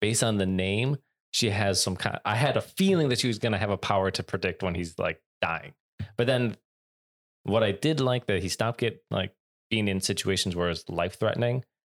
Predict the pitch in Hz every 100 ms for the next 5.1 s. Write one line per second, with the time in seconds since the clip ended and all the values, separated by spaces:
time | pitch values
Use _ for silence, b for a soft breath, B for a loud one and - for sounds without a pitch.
0 | _ _ 87 87 80 98 90 85 - -
1 | - - - - - 98 92 98 87 85
2 | _ - 90 90 92 90 - - 87 85
3 | 85 - 95 85 - 92 87 90 85 87
4 | 82 92 95 85 - 90 90 87 85 82
5 | -